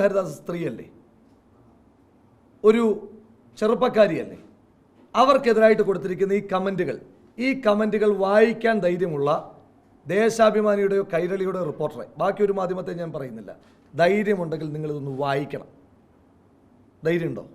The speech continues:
ഈ കമന്റുകളുടെ ഉത്തരവാദിത്തം രമ്യ ഹരിദാസിനെതിരായിട്ട് മത്സരിക്കുന്ന നമ്മൾക്കെല്ലാവർക്കും ബഹുമാനമുള്ള കേരളത്തിൻ്റെ മന്ത്രി കൂടിയായ ശ്രീ രാധാകൃഷ്ണനാണോ ഈ കമന്റുകളുടെ ഉത്തരവാദിത്തം ഏറ്റെടുക്കേണ്ടത്?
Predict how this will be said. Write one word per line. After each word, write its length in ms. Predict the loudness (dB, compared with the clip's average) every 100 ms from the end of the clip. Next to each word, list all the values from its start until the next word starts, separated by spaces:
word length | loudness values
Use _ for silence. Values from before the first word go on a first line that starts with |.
| -20 _ _ _ _ _ _ _ _ _ _ _ _ _ _ _ _ _ _ _ _ _ -20 -20 -20 -20 -20 -14 -4 -4
ഈ 20 | 2
കമന്റുകളുടെ 480 | 2 2 2 2 2
ഉത്തരവാദിത്തം 560 | 0 0 0 -4 -6 -14 -18 _ _ _ _ _ _ _ _ _ 4
രമ്യ 260 | 4 4 4
ഹരിദാസിനെതിരായിട്ട് 720 | 4 4 2 0 -2 -2 -4 -4
മത്സരിക്കുന്ന 540 | -8 -8 -8 -6 -4 -4 -6 -16 _ _ _ _ _ _ _ _ _ _ -10
നമ്മൾക്കെല്ലാവർക്കും 680 | -4 -2 0 2 2 2 -2 -4
ബഹുമാനമുള്ള 600 | -4 -4 -4 -4 -4 -4 -6 -10 -10
കേരളത്തിൻ്റെ 460 | -6 -6 -6 -8 -8
മന്ത്രി 200 | -8 -8
കൂടിയായ 280 | -8 -6 -6 -6
ശ്രീ 120 | -8 -6
രാധാകൃഷ്ണനാണോ 640 | -4 -4 -6 -8 -10 -8 -8 -8
ഈ 40 | -10
കമന്റുകളുടെ 400 | -10 -8 -8 -8
ഉത്തരവാദിത്തം 380 | -8 -8 -8 -10
ഏറ്റെടുക്കേണ്ടത്? 420 | -14 -16 -18 -20